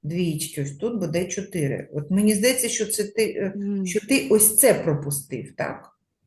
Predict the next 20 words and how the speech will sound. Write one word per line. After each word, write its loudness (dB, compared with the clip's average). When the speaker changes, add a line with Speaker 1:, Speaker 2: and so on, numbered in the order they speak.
Speaker 2:
Да. -4
Speaker 1:
Да. -2
От -4
дивіться, 4
діти, 0
ви 4
не 4
можете 2
так, 4
як 2
вам 4
завгодно 0
просто 2
писати. 4
Є 6
формула. 0
Треба 2
зрозуміти, -2
що -4
означає. 0